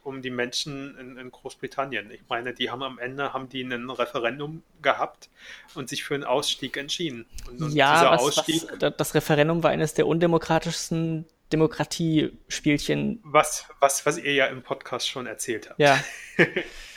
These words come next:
Speaker 1: Um, um das nochmal zu erwähnen. Also der ist immer noch hörenswert. Ähm,
Speaker 2: Es, es ist auch alles noch korrekt, bis auf das, äh, die Prädiktion, was als nächstes passiert.
Speaker 1: <laughs> Also man kann ihn sich immer noch anhören, sollte man auch tun,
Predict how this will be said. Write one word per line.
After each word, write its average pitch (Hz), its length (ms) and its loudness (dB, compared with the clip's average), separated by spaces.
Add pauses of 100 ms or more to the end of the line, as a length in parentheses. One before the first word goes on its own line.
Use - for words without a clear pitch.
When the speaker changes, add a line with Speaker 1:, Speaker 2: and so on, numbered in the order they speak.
(440)
Speaker 1:
Um, 151 240 2
um 156 180 2
das 147 160 4
nochmal 139 340 0
zu 135 120 0
erwähnen. 120 320 2
Also 110 180 -4
der 131 160 2
ist - 140 -4
immer 175 160 2
noch 175 240 -2
hörenswert. 156 720 2 (320)
Ähm, 131 200 -4
Speaker 2:
Es, - 140 0
es 165 300 -2
ist 196 100 4
auch 196 120 6
alles 180 280 4
noch 202 140 4
korrekt, 170 420 4
bis 165 140 2
auf 170 160 4
das, - 420 -2
äh, 156 320 4 (400)
die 156 80 2
Prädiktion, 160 800 2
was 151 160 4
als - 160 -6
nächstes 147 280 -4
passiert. - 440 -6 (1200)
Speaker 1:
<laughs> - 100 0 (1000)
Also 151 160 4
man 175 140 4
kann 196 200 2
ihn 226 120 0
sich 196 160 -2
immer 190 180 0
noch 175 220 2
anhören, 202 580 0
sollte 135 400 2
man 160 160 0
auch - 160 -4
tun, 233 400 -4